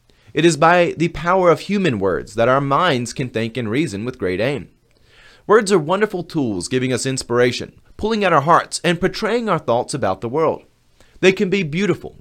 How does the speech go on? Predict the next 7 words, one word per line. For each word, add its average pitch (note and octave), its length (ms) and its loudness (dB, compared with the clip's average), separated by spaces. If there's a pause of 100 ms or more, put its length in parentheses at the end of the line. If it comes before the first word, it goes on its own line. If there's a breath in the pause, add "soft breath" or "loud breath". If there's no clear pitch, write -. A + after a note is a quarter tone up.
They D3 160 0
can D#3+ 160 -6
reveal E3 460 0 (140)
new G#3 260 2
ideas F3+ 540 0
to - 140 -8
us. - 340 -14